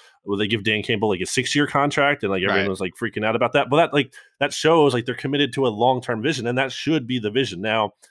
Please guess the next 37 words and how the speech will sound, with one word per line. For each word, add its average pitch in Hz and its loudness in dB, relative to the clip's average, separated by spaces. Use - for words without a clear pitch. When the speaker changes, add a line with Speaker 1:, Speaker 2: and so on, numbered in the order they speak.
Speaker 1:
that 123 0
doesn't 131 -4
guarantee 143 0
they're 135 0
gonna 135 0
execute 113 -4
it 90 -6
right. 85 -4
They, 110 -6
they 110 -6
could 120 -6
mess 120 -6
it 127 -2
up 123 -2
along 123 2
the 117 -2
way. 113 2
But 104 0
again, 104 0
I 90 -2
like 104 -4
the 117 -8
G 110 -4
M 107 -2
hire, 104 0
like 92 -6
Brad 104 0
Holmes. 101 -4
I - -20
think 92 -12
that 101 -4
was 92 -4
a 95 -6
smart 104 -4
decision. 95 -8
I 92 0
think 120 -2